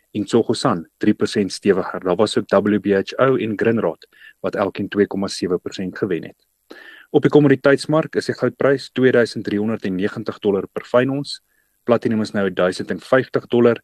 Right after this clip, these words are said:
en palladium een duisend dollar per fyn ons.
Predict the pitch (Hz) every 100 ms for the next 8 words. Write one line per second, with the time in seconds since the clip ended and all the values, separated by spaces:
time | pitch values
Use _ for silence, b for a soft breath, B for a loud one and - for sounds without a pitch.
0 | b b b 101 95 107 95 95 110 117
1 | 120 98 90 92 87 82 - _ - -
2 | 90 - 107 -